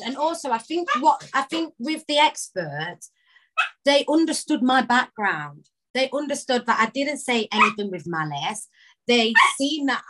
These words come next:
I was upset, and I told the experts the stuff that Jordan was saying was,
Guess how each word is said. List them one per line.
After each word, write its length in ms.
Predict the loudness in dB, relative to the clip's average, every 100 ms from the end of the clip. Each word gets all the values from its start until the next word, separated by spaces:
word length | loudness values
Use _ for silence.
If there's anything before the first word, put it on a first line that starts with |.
| -16 -6
I 100 | -4
was 200 | -4 -6
upset, 420 | -8 -2 0 0
and 200 | -2 -6 0
I 140 | 2 2
told 300 | 4 4 2
the 100 | -2
experts 460 | -2 -4 -8 -8 -8
the 60 | -12
stuff 280 | -4 -4 -2
that 160 | -4 2
Jordan 300 | 2 2 -4
was 180 | -4
saying 420 | -2 0 0 -2 -6
was, 260 | -8 -8